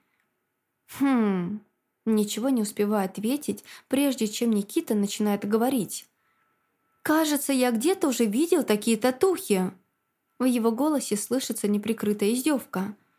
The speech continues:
«И когда только ты успела их так внимательно разглядеть, м? Негодница?» От его низкого, чуть хрипловатого голоса меня начинает колотить. «Господи, они поймали меня на месте преступления!»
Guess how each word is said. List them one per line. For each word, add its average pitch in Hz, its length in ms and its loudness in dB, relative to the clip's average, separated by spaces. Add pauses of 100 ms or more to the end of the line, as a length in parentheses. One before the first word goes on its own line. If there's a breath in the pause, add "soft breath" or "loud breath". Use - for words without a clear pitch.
(340)
«И 226 80 4
когда 226 460 2
только 285 340 2
ты 277 140 -2
успела 320 500 0
их 269 320 -2
так 247 300 2
внимательно 202 680 0
разглядеть, 254 840 -2 (240)
м? 294 340 2 (260)
Негодница?» 233 920 0 (1000)
От 277 220 0
его 226 240 2
низкого, 226 600 2
чуть 262 260 -4
хрипловатого 214 800 0
голоса 254 560 0
меня 208 260 2
начинает 208 520 0
колотить. 247 640 -2 (420)
«Господи, 208 800 -4 (300)
они 247 240 4
поймали 240 500 2
меня 214 260 0
на 208 140 2
месте 214 320 0
преступления!» 226 960 -2